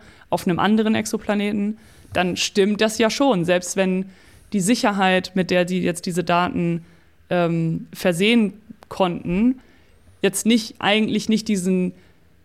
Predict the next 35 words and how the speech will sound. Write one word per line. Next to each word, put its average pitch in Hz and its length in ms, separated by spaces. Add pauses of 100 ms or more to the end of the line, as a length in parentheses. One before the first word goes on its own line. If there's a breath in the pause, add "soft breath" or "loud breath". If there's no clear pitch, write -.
(140)
diesen 180 420
Threshold, 208 460
also 185 160
diese 180 220
Sch-, - 200
Grenze 214 400
übersteigt, 180 840 (500 soft breath)
die 208 240
normalerweise 170 1120
eine 180 100
Grenze 175 400
wäre 165 220
für, 175 560
"Das 170 260
ist - 300
jetzt 160 200
so." 139 380
Aber 190 180
ich 254 120
find's 277 180
irgendwie 240 180
schön, 254 360 (560 loud breath)
dass 196 200
es 190 120
dafür 202 240
gesorgt 202 320
hat, 190 100
dass 185 140
so, 180 340 (180)
dass - 320 (220)
eine 175 540 (480 soft breath)
mediale 185 840
Aufmerksamkeit 202 720
genossen 175 420
hat 165 140